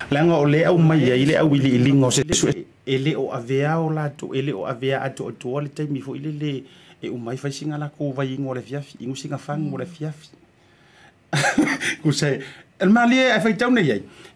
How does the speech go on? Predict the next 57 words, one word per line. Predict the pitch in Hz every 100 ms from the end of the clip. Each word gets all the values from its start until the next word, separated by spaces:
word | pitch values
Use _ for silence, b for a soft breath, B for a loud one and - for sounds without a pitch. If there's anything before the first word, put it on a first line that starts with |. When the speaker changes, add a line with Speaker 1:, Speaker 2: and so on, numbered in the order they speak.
| _
Speaker 1:
Pei, | 175 196 202 165 147 - - _
pei | - 160
fo | 165
ile | 180 196
le, | 185 156
e |
le | 147 147
o, | 156 151 143 135 135
e | 127
le | 123 139
o | 135
fia | 135 139 135
fia, | 139 139 131
o | 131
ma | 156
le | 147 160
o |
tu | 151 131 143
o |
le | 151
vanoa | 147 151 151
e | 139
o | 143 135
e | 131
tafafau. | - 120 - 151 143 - -
Speaker 2:
Tafafau. | - _ - 185 185
Speaker 1:
O | 139 147
ai | 139 139
o |
la | 131
tu | 131 139 -
ainga. | 110 131 147 110 - _ _ _ _ b b b b -
Ah, | 135 117 80
so, | - 190 196 185 160 - -
in | 175
other | 165 190 202
words, | 202 185
e | 175
tau | 175
fa | 160 139
fai | 170
ngo | 160 156
fia, | - 143
ile | 131 156
mata | 165 160 120
o |
pulo | 135 160
tu | 160 160
mana | 160
e | 139
fai | 127
sinta | 110 151 160
tu | 151
tama | 147 139 127
ia | 131 123 120
fa | - 107
soa. | - 104